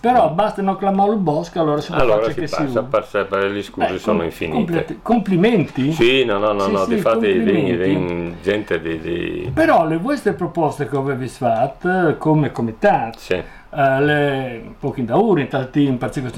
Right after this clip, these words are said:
Speaker 1: c'è che erano dal duemilaquattro al duemilacinque,
Speaker 2: Sì.
Speaker 1: ecco, quindi ecco,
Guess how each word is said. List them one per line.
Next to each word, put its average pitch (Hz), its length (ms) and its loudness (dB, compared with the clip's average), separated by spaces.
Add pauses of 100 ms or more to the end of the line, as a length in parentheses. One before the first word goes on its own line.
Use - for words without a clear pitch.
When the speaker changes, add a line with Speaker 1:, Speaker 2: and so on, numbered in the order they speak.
Speaker 1:
c'è 127 160 -4
che 123 60 -4
erano 135 180 0
dal 131 140 -2
duemilaquattro 135 760 0
al 123 60 -10
duemilacinque, 131 840 -4
Speaker 2:
Sì. 127 60 -2
Speaker 1:
ecco, 127 180 -6
quindi 131 460 -2 (440)
ecco, 156 420 0